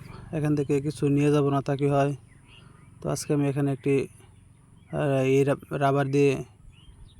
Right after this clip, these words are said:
একটি রাবারের বল বানিয়ে দেখাবো, কীভাবে আসলে রাবার বল তৈরি করতে হয়। তো দেখতে পাচ্ছেন গাছের মাঝ-, মাঝখানে কিছু আঠা এখনও রয়ে গেছে। আসলে এখানকার যে রাবার সংগ্রহ করার পর কিছু আঠা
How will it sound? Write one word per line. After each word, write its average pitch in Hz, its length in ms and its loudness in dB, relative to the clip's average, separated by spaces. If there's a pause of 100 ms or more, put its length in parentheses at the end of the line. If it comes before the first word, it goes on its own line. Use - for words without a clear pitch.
(280)
একটি 143 280 2
রাবারের 139 320 2 (100)
বল 139 200 4
বানিয়ে 143 260 2
দেখাবো, 139 360 0 (400)
কীভাবে 139 260 0
আসলে 135 240 -2
রাবার 131 440 0
বল 131 300 0
তৈরি 131 220 0
করতে 131 200 -4
হয়। 165 200 -2 (680)
তো 139 80 -4
দেখতে 143 280 -2
পাচ্ছেন 143 320 0 (540)
গাছের 139 260 -4
মাঝ-, 135 280 -4
মাঝখানে 139 420 -4
কিছু 139 220 -4
আঠা 139 440 -4
এখনও 135 380 -4
রয়ে 139 180 2
গেছে। 139 260 0 (760)
আসলে 143 200 -6
এখানকার 139 420 0 (280)
যে 147 80 0
রাবার 139 220 2
সংগ্রহ 139 300 -2
করার 135 220 -2
পর 135 180 -4
কিছু 143 200 -4
আঠা 135 240 -2